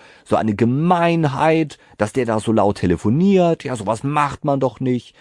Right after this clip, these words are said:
Man telefoniert doch nicht so laut, damit man andere damit belästigt.“ Also, und ich hab mich gefragt,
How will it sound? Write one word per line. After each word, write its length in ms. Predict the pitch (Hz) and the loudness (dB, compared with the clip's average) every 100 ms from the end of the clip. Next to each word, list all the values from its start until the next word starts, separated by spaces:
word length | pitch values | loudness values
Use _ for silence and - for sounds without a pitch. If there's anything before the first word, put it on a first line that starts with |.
| - - | -14 -2
Man 160 | 98 | -2
telefoniert 640 | - 113 - 143 185 185 151 | 2 0 0 0 4 4 2
doch 140 | - | -4
nicht 160 | 139 - | -8 -4
so 140 | 127 | -2
laut, 480 | 131 135 143 139 - _ _ _ _ | 0 0 0 -2 -6 _ _ _ _
damit 260 | 92 113 - | -2 0 0
man 140 | 110 | -2
andere 320 | 117 120 113 | -2 -2 -2
damit 240 | 104 101 - | -2 -2 -2
belästigt.“ 800 | 101 127 139 - 143 135 - - | -4 -2 -4 -6 -4 -4 -4 -12
Also, 240 | - - _ _ _ _ _ _ _ _ _ | -14 -14 _ _ _ _ _ _ _ _ _
und 380 | 98 101 - - _ _ _ _ _ _ _ _ _ _ _ _ _ | 0 0 -2 -14 _ _ _ _ _ _ _ _ _ _ _ _ _
ich 120 | 95 | -4
hab 140 | 135 - | -2 -2
mich 160 | 131 | -2
gefragt, 720 | 120 - 73 78 110 - - | -2 -4 -4 -2 -4 -6 -18